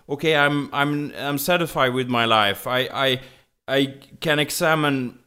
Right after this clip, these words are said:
things more clearly." If you have the basic needs of food, uh, a, a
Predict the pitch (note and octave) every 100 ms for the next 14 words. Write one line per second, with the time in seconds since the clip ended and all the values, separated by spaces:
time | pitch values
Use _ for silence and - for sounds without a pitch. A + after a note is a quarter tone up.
0 | - E3 D#3 C3+ D3+ D3 F3 E3+ C#3 B2+
1 | C3 C#3+ E3+ F3+ D#3 C#3+ C3+ D#3+ D#3 D#3
2 | C3+ D#3 D#3+ D3+ C#3 B2 - G3 G3+ G3
3 | F3 F3 - _ _ A2 A#2 A#2 A2+ F2
4 | A2+ B2+ C3 - C3 C3 B2 A#2+